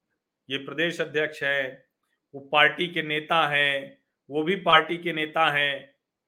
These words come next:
सबको अब समझ में आ रहा है कि भाई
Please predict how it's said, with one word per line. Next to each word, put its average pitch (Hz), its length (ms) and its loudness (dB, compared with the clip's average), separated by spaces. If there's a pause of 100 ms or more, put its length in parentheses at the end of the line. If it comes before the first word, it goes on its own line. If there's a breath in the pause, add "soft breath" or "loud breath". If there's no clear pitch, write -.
(420)
सबको 196 640 -4
अब 165 140 -2
समझ 143 380 -12
में 131 140 -12
आ 120 140 -6
रहा 107 240 -12
है - 200 -20 (1400)
कि - 80 -20
भाई 139 460 -2